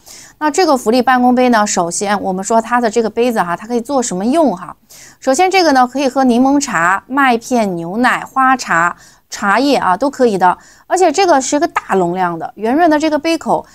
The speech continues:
咱们清洗又方便，而且呢，不易沾这个茶渍。啊，像这种杯子呢，容量又大，满足咱们日常的需求啊。寓意的话，你们都清楚了，对不对？山水嘛，谁不说寓意好的，是吧？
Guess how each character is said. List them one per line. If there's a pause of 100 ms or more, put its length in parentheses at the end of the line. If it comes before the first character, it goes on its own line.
(140)
咱
们
清
洗
又
方
便，
而
且
呢，
不
易
沾
这
个
茶
渍。 (440)
啊，
像
这
种
杯
子
呢，
容
量
又
大，
满
足
咱
们
日
常
的
需
求 (360)
啊。
寓
意
的
话，
你
们
都
清
楚
了， (260)
对
不
对？
山
水
嘛，
谁
不
说
寓
意
好
的， (100)
是
吧？